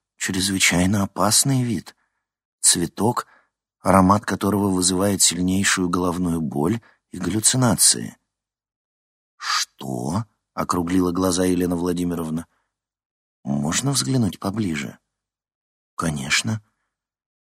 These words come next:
Они зашли за угол, и вскоре Никита увидел обеих в зимнем саду. С обеспокоенным видом они ползали по клумбе с цветами.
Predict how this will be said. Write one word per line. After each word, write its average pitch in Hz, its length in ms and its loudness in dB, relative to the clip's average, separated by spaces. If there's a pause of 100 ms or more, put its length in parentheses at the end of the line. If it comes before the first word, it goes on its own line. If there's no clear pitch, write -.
Они 87 200 2
зашли 85 380 2
за 90 260 4
угол, 113 400 0 (800)
и 90 80 -4
вскоре 117 460 4
Никита 107 460 2
увидел 95 440 2
обеих 90 440 4
в 85 60 -6
зимнем 87 400 0
саду. 71 480 0 (840)
С - 140 4
обеспокоенным 92 760 4
видом 110 400 2
они 107 180 4
ползали 95 500 0
по 95 160 -6
клумбе 82 380 0
с - 80 6
цветами. 62 720 -2